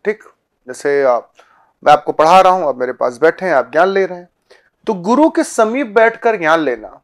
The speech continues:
या आत्मा पारम-, आत्मा परमात्मा की बातें अर्थात दर्शन शास्त्र। कुल लगभग एक सौ आठ उपनिषद हैं, पर सिर्फ उसमें से दस ही उपनिषद की value है, ठीक,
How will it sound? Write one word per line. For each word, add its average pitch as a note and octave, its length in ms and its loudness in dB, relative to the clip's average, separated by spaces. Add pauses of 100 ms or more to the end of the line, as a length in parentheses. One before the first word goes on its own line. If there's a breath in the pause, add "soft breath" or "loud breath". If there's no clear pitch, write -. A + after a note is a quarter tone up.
(240)
या G3 240 4
आत्मा G#3+ 520 4
पारम-, F3 480 2
आत्मा E3+ 340 0
परमात्मा D#3+ 640 0
की D#3 140 -6
बातें C3 380 -4
अर्थात E3+ 340 -4
दर्शन C#3 360 -4
शास्त्र। - 180 -18
कुल D#4 200 2
लगभग D4+ 360 0
एक C#4+ 140 -6
सौ C#4+ 180 2
आठ A3 260 6
उपनिषद C#3 480 -10
हैं, - 180 -20 (640)
पर C4 120 6
सिर्फ - 360 -4
उसमें A#3+ 320 -2
से D3 260 -6 (220)
दस A3+ 280 2
ही C4+ 60 -2
उपनिषद G3 460 -6
की - 140 -16
value B2+ 420 -2
है, - 80 -20 (260)
ठीक, A#3+ 160 -6